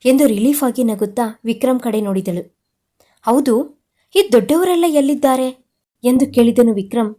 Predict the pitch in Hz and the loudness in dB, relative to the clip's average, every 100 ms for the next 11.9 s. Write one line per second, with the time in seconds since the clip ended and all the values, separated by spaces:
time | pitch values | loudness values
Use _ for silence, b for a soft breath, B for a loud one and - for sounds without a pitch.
0 | - - 247 247 220 226 202 190 190 190 | -6 -4 0 2 2 2 0 -4 -8 -14
1 | - _ _ _ _ _ _ _ 269 339 | -14 _ _ _ _ _ _ _ 2 4
2 | - 359 330 285 196 220 226 202 185 180 | 2 2 4 2 0 0 0 -2 -4 -4
3 | 202 _ _ _ _ _ 240 294 294 220 | -8 _ _ _ _ _ 4 4 4 2
4 | 180 247 285 269 262 262 277 247 254 240 | -2 0 2 0 2 2 2 -2 -4 -4
5 | 262 247 240 220 196 202 196 - _ _ | -2 -4 -4 -6 -6 -6 -6 -10 _ _
6 | _ _ 226 226 214 214 196 - _ _ | _ _ -2 0 2 0 -4 -10 _ _
7 | _ 240 339 311 233 294 294 269 254 254 | _ 4 6 4 4 2 2 2 0 0
8 | 247 240 240 240 - 240 240 254 233 226 | -2 -2 -4 -10 -4 -2 -2 0 0 0
9 | 220 202 196 196 - _ _ _ _ _ | -2 -6 -8 -12 -16 _ _ _ _ _
10 | _ _ 214 254 214 180 - _ _ _ | _ _ 0 2 2 0 -8 _ _ _
11 | _ _ _ 233 226 262 254 - | _ _ _ 0 2 2 2 0